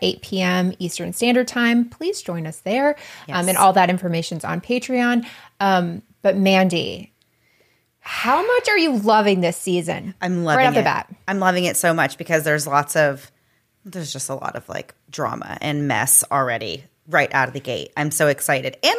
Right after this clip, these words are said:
Speaker 2: like, way over the top. Like, there's stuff that's just, like, <laughs> way over the top.
Speaker 1: It is wild. Um, I feel like the first season had messiness to it. We had the whole Jessica of it all.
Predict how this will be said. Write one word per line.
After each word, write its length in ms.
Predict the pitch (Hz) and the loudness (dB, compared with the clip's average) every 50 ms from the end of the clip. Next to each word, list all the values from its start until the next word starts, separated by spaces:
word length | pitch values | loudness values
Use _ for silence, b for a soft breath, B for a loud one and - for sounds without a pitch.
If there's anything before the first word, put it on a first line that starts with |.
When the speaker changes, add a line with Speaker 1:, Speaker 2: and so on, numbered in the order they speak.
| 494 508 480 | 0 0 0
Speaker 2:
like, 100 | - - | -2 0
way 280 | 214 214 247 233 226 - | 2 4 4 6 4 4
over 260 | - 208 202 185 190 | 4 2 2 2 -2
the 80 | 180 180 | -6 -6
top. 240 | - 185 - - | -4 -4 -4 -4
Like, 120 | - - - | -4 -4 -4
there's 160 | - 226 - - | -2 -2 -2 -2
stuff 220 | - - 240 - | -2 -2 -4 -2
that's 180 | - 240 240 - | -4 -4 -2 -2
just, 160 | 208 196 - | -2 -2 -2
like, 240 | - 190 - - - | -2 -4 -6 -8 -10
<laughs> 20 | |
way 140 | - 180 - | -10 -8 -8
over 200 | - - - - - | -10 -12 -14 -16 -18
the 100 | - - | -16 -16
top. 380 | - - - - - - - _ b b b b b b b b b b b b b _ | -16 -16 -14 -14 -14 -14 -16 _ b b b b b b b b b b b b b _
Speaker 1:
It 140 | 285 330 - | 0 2 4
is 260 | 403 480 466 466 - - - - 202 190 175 160 | 4 4 4 4 0 -2 -2 -4 -2 -2 0 2
wild. 600 | 170 147 143 147 156 156 170 190 233 277 262 B B B B - - | 4 4 4 4 4 4 4 6 4 4 2 B B B B -4 0
Um, 260 | 233 233 233 226 220 | 2 4 4 4 4
I 120 | - 233 233 | 2 0 -2
feel 200 | 233 - 302 311 | 0 2 4 4
like 140 | 330 294 - | 4 4 0
the 80 | 262 | -2
first 500 | 220 - - - 226 220 226 254 247 - | -2 -2 -2 0 2 4 4 4 2 0
season 400 | - - 254 269 262 285 277 277 | -2 -2 -2 0 2 4 4 4
had 460 | 285 247 - - 196 185 190 185 202 - _ | 2 0 0 2 4 4 4 2 0 -6 _
messiness 600 | - 190 175 160 170 - - 180 175 175 180 - - - | -2 0 0 0 0 -2 -4 -2 -2 -2 -4 -4 -6 -6
to 180 | - 175 165 | -4 -2 0
it. 340 | 165 165 190 233 247 - _ - | 2 2 2 2 0 -2 _ -6
We 100 | 196 180 | -4 -2
had 220 | 175 170 170 165 - | 0 0 0 0 -2
the 80 | 180 | 0
whole 160 | 170 170 170 | 0 0 0
Jessica 540 | 165 - - 151 156 - - 185 - - 196 | 0 2 0 0 0 0 -4 -6 -4 -2 0
of 180 | 165 165 165 170 | 0 2 2 0
it 80 | 165 | 0
all. 360 | 165 160 160 165 180 226 240 | 0 2 2 2 2 2 0